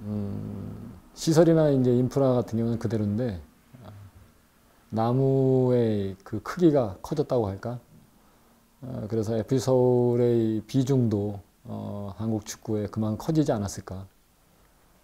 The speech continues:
아, 그래서 그 커진 만큼의 책임감을 가지고 새로운 도약을 통해서 그 충족 요건이, 어, 마련되고,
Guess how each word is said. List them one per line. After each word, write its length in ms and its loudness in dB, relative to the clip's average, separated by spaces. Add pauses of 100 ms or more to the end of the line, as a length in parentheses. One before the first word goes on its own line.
(140)
아, 240 -10
그래서 440 -6 (640)
그 120 -6
커진 320 0
만큼의 420 0
책임감을 460 0
가지고 560 -4 (180)
새로운 320 -2
도약을 400 -2
통해서 480 -6 (680)
그 140 -8
충족 380 -2
요건이, 600 -4 (580)
어, 560 -18 (1400)
마련되고, 800 -2